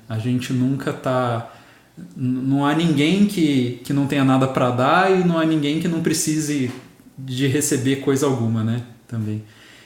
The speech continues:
Então, agradeço muito a vocês por essa partilha. É, o pessoal do chat que eu vi que é bem, bem ativo também, que legal. É uma comunidade aqui, né? Bem,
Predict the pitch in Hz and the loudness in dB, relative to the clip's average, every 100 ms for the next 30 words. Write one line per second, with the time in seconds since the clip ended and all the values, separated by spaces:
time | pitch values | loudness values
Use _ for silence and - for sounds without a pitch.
0 | _ 127 123 135 151 151 135 143 135 147 | _ -8 -2 0 0 0 0 2 2 0
1 | - 143 175 185 147 139 131 135 - 135 | 0 0 2 0 0 0 0 -2 -2 -2
2 | 123 117 131 113 - 127 135 139 143 143 | -2 -4 -4 -4 -4 0 0 2 -2 -4
3 | - - - - - 120 117 117 - 135 | -16 -20 -20 -18 -6 -2 -2 -2 -4 -2
4 | 135 131 131 135 127 143 131 139 123 127 | 0 0 0 0 0 0 0 0 2 2
5 | 156 165 135 117 - - 113 113 107 151 | 2 0 -2 -4 -8 -10 -8 -4 0 0
6 | 185 - 147 180 185 170 139 139 175 143 | 0 -2 0 0 0 0 2 2 0 0
7 | 175 147 127 147 123 127 156 185 202 - | 2 2 4 4 2 0 0 -2 -4 -6
8 | - 180 190 208 196 127 170 156 143 - | -2 2 4 4 2 2 2 2 -2 -4
9 | 147 156 135 170 127 139 175 190 175 | -2 0 0 -2 -2 -2 -2 -4 -8